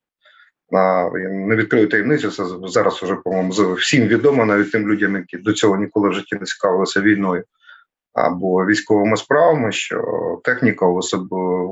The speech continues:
особливо колісна, вона по вогкому, по ґрунту йде достатньо важко.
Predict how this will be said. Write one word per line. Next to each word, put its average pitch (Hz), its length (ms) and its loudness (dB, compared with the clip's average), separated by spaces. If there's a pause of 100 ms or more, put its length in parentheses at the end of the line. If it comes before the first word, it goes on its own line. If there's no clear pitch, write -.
(320)
особливо 101 440 0
колісна, 110 540 0
вона 92 400 0 (560)
по 113 120 2
вогкому, 104 720 2
по 90 320 2
ґрунту 123 400 2
йде 95 160 -2
достатньо 95 520 -2
важко. 80 260 0